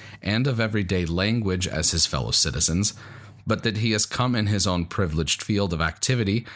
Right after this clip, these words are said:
to a point where the naive questions and anxieties of the layman have made themselves felt very forcefully, albeit in a different manner. The scientist has not only left behind the layman with his limited understanding,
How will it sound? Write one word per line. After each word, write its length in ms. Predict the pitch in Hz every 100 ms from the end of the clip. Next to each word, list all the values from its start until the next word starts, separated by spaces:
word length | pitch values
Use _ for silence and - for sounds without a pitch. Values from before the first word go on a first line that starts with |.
| - -
to 160 | - 120
a 60 |
point 340 | 107 - 135 -
where 160 | 110
the 140 | 104 98
naive 440 | 90 87 90 85
questions 640 | - 87 90 - 95 92
and 260 | - 82 87
anxieties 800 | 80 78 76 80 80 80 78 76
of 140 | 69
the 120 | 71
layman 460 | 73 98 120 104 107 - - -
have 200 | - 92
made 240 | 98 107 123
themselves 520 | 123 - 98 98 -
felt 360 | - 80 85
very 320 | 71 78 67 85
forcefully, 680 | - 87 - - 64 58 - - - - -
albeit 500 | 90 95 92 95 - -
in 120 | 101
a 60 |
different 400 | 95 85 - -
manner. 440 | 87 90 78 58 - - _ _ _ _ _ _ _ _ -
The 100 | 98
scientist 540 | 104 95 98 101 -
has 160 | 92 85
not 180 | 82
only 200 | 80 78
left 280 | 76 78 -
behind 460 | 76 - 85 104 113
the 60 |
layman 420 | 85 78 73 78 82
with 220 | 80 -
his 160 | 87
limited 400 | 85 82 76 71
understanding, 720 | 65 65 65 - 71 71 92